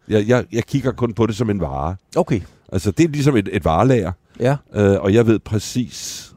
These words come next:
Speaker 1: hvorfor min situation er. Og du ved jo selv, for du har set det,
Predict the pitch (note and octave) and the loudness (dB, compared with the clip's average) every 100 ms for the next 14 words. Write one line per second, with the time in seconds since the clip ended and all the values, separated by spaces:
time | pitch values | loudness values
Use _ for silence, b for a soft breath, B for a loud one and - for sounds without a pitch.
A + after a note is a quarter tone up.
0 | - F2+ F#2 A2 G2+ G2 D#2 G#2+ F2 E2+ | -10 -4 -2 -2 -2 -4 -6 -8 -6 -6
1 | F2 - G2 E2 - E2+ F2+ - B B | -8 -8 -10 -10 -6 -2 -2 -6 B B
2 | B B B B B B - G2+ - F#2 | B B B B B B -14 -12 -8 -8
3 | E2+ - F#2+ F2+ F2+ - F#2+ - _ _ | -10 -4 -2 -2 -4 -2 -4 -4 _ _
4 | _ _ _ _ - G2+ F#2 D#2+ E2+ F2+ | _ _ _ _ -8 -6 -4 -6 -4 -6
5 | - _ B2 | -8 _ -14